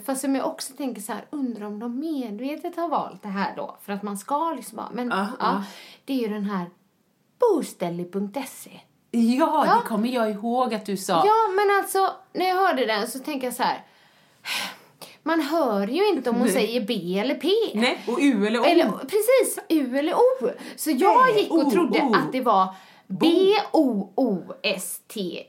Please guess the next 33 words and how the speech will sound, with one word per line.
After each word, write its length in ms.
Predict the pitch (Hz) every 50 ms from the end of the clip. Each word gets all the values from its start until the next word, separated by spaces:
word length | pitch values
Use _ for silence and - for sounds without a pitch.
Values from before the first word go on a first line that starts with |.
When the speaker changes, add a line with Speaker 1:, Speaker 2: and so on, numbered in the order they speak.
| _ -
Speaker 2:
Ja. 240 | - 196 190 185 196 196 196
Speaker 1:
eller 400 | - 233 233 220 233 233 226 226
i 240 | 226 220 202 - - -
Speaker 2:
Ja. 180 | 185 190 196 226
Speaker 1:
bo-, 220 | 311 311 - -
Boställe, 840 | 214 196 285 311 277 233 214 196 - - - 190 202 196 - - - 185 _ _ _ _ _ _ _ -
tänker 300 | - 269 233 190 190 208
jag. 80 | 156 - -
Speaker 2:
Ja, 80 | - 220 -
Speaker 1:
Så 60 | 254
här. 80 | -
Speaker 2:
Boställe. 480 | - 381 381 320 - - - - - 269
Speaker 1:
Men 120 | 320 320
det 60 | 302 359
är 280 | 349 359 311 254 226 208
det 80 | 277
ju 120 | 349 440 453
inte. 120 | 349 - 370
Speaker 2:
Nej. 440 | 339 415 415 427 466 508 554 277 285
Speaker 1:
Nej, 180 | 285 302 311 302
jag 60 | 277
har 80 | 277
åkt 140 | 311 302 -
förbi 280 | - 381 - 370 381 403
det 100 | 285 294
huset 440 | 254 254 254 208 196 - 202 196 -
i 60 | 214
Stockholm. 640 | 196 - 294 285 285 - - 330 370 359 269 185 160 - - - - 196 _
Det 80 | - 285
heter 260 | 269 240 208 - - 247
ju 100 | 233 233 - _ _ -
Boställe. 720 | 427 453 415 320 226 190 - - - - - - 185 - -
Speaker 2:
Ja. 340 | - 214 196 156 - - -